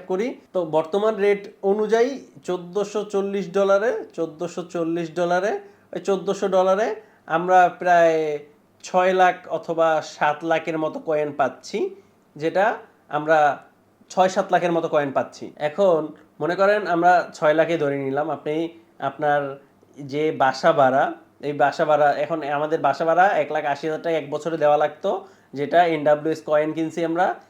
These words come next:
এই এক বছরের বাসা ভাড়া দিয়ে চোদ্দোশো ডলারের কয়েন, যেটা মনে করেন আপনার ছয় লাখ কয়েন হইছে। তো ছয় লাখ কয়েনে আপনি রিওয়ার্ড কত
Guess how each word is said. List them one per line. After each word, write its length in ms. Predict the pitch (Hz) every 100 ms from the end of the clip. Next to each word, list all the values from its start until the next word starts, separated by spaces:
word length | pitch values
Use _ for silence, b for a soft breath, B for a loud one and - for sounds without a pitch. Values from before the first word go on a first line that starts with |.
| b -
এই 100 | 147
এক 180 | 135
বছরের 320 | 139 147 165 156
বাসা 220 | 147 160
ভাড়া 200 | 160 165
দিয়ে 340 | 165 196 247 - _
চোদ্দোশো 420 | - 147 143 151 160
ডলারের 500 | 160 170 185 220 -
কয়েন, 340 | 156 165 214 359 - -
যেটা 360 | 139 147 165 165
মনে 220 | 156 160
করেন 240 | 160 156 156
আপনার 220 | 139 151
ছয় 260 | - 147
লাখ 140 | 147 143
কয়েন 260 | 147 139 131
হইছে। 380 | 131 127 185 392 - b b -
তো 100 | 147
ছয় 280 | - 160 170
লাখ 180 | 185 190
কয়েনে 460 | 185 165 175 202 240
আপনি 220 | - 156 151
রিওয়ার্ড 360 | 160 190 190 185
কত 180 | 143